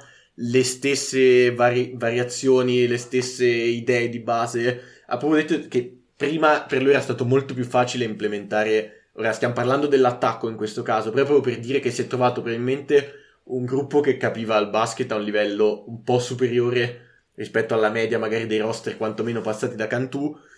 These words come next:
e sta cosa lui l'ha notata tantissimo a quanto pare poi nel lavoro in difesa, cioè, cioè, ha dovuto proprio spiegargli da, da zero quanto fosse importante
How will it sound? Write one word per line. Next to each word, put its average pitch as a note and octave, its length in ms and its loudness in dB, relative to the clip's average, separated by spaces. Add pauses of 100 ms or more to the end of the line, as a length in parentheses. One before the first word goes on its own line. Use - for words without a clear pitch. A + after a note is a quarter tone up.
(320)
e A2+ 200 4
sta B2+ 160 0
cosa C3 220 4
lui C3 120 2
l'ha C3 100 2
notata A#2 340 -2
tantissimo B2+ 640 -2
a A2 60 -6
quanto A#2 260 -2
pare A#2+ 300 0
poi B2 160 0
nel A#2+ 120 0
lavoro G#2+ 280 -4
in G#2 80 -6
difesa, A#2 360 4
cioè, G#2 160 -4
cioè, G#2+ 140 -6
ha G#2+ 40 -10
dovuto A#2+ 240 -2
proprio B2+ 200 4
spiegargli B2+ 560 2
da, A2+ 180 0
da A#2+ 240 -2
zero A#2+ 440 0
quanto A2 360 -4
fosse B2 280 -2
importante A2+ 800 -4